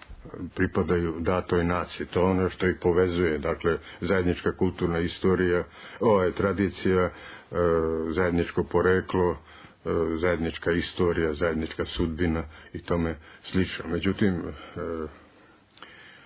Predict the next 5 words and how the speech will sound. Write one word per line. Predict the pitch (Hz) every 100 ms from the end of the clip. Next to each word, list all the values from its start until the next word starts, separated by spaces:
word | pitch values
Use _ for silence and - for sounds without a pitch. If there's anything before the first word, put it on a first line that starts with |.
| - - - -
liberalni | 95 101 104 95 85 82 80 73 - - -
pojam | 87 92 92 87
nacije | 92 90 - 90 87
je | 85
državno-teritorijalni | 87 87 101 90 87 - - _ _ _ 117 101 87 85 80 80 78 78